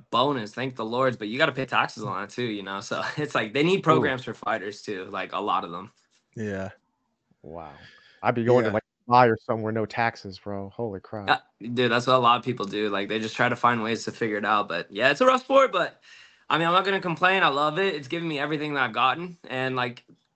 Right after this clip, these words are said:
Speaker 1: you know, you either go for results or principle, but sometimes when you live a life based on principle, you get a lot of, like,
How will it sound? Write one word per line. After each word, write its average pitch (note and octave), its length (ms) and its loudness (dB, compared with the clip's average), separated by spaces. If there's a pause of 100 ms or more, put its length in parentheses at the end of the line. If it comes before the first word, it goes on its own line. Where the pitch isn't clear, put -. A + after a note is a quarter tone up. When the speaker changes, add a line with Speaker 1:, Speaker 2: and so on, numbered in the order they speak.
Speaker 1:
you D3+ 120 -4
know, D#3+ 140 4
you D#3 180 -2
either G#3 160 2
go G3+ 160 4
for G3+ 140 2
results D#3+ 400 0
or C#3+ 40 -8
principle, D#3+ 520 -4
but D3 180 -2
sometimes E3+ 400 -2
when D3+ 100 -4
you C3+ 80 -2
live C3+ 160 -4
a C3+ 40 0
life C3 180 0
based C3 220 -8
on B2 100 -4
principle, C3 420 -4
you B2+ 120 -4
get D3+ 160 -4
a C#3+ 60 0
lot A#2 380 -2
of, C3 120 -4
like, A#2+ 300 -4